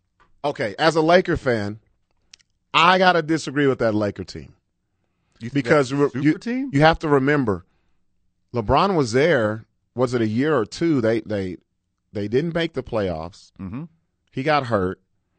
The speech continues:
Speaker 1: and he went and got A D.
Speaker 2: Right.
Speaker 1: So that's, like, what we're living in now. We're, okay, if we're not good, we're gonna go grab a, a known top ten player in the league and see what we do.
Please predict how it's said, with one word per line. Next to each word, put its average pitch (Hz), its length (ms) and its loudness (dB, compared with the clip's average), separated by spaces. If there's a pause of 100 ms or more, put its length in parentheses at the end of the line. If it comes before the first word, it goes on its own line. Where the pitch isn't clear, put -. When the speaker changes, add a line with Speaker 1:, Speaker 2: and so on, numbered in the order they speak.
(800)
Speaker 1:
and 104 100 -6
he 131 80 0
went 139 240 2
and 120 80 -2
got 117 220 4
A 110 160 0
D. 104 380 -2 (160)
Speaker 2:
Right. 92 260 -10 (680)
Speaker 1:
So 139 220 2
that's, 143 320 4
like, 180 260 2
what 127 360 2
we're 139 160 4
living 151 340 0
in 101 160 -4
now. 87 180 -12
We're, 127 240 -6 (240)
okay, 120 360 -2
if 95 120 -10
we're 147 120 0
not 151 240 2
good, 135 200 4
we're 131 80 2
gonna 123 140 0
go 113 140 2
grab 107 420 -2 (760)
a, 104 260 -8
a 107 80 -6
known 123 600 -2
top - 320 -2
ten 117 240 -6
player 110 320 -4
in 101 80 -6
the 101 60 -10
league 92 320 -10 (600)
and 101 140 -8
see 113 160 -2
what 98 140 2
we 90 100 -8
do. 73 240 -16